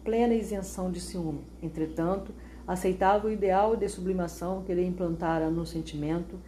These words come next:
e não parecia disposta a perder a oportunidade de reajuste. Notando-lhe a queda de forças, Clara abeirou-se dela e falou maternalmente:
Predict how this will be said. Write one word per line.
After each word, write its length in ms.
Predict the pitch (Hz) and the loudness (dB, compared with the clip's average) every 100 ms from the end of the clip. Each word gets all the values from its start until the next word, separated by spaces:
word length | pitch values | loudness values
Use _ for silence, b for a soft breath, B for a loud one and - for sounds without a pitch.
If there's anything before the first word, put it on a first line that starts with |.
| B B B | B B B
e 40 | |
não 180 | 196 233 | 0 2
parecia 400 | 247 254 247 240 | 6 4 6 4
disposta 520 | 226 - 202 196 196 | 2 -2 0 0 0
a 40 | 180 | -4
perder 400 | 190 185 180 180 | -4 0 2 0
a 60 | |
oportunidade 800 | 175 180 - 185 175 156 160 151 | 0 -6 -6 -4 0 0 0 -2
de 100 | 160 | -4
reajuste. 720 | 160 170 170 139 127 - - - - - - - - B B B - | -2 -2 -4 -6 -10 -12 -16 -18 -18 -18 -18 -18 -16 B B B -2
Notando-lhe 720 | 196 196 220 233 220 220 - - | 0 2 4 6 4 2 -4 -6
a 100 | 196 | -6
queda 340 | - 202 190 | 0 0 2
de 120 | 175 | -2
forças, 600 | 170 - 214 214 160 160 - B B - | -4 -2 -2 -2 -8 -8 -10 B B -2
Clara 440 | 190 202 208 - | 4 6 4 2
abeirou-se 540 | 196 185 185 180 180 | 2 2 4 2 -2
dela 280 | 165 175 185 | -2 0 2
e 40 | 185 | 0
falou 260 | 180 180 | 0 -2
maternalmente: 840 | 175 175 175 175 165 143 - - | -2 -4 -4 -2 -2 -4 -8 -14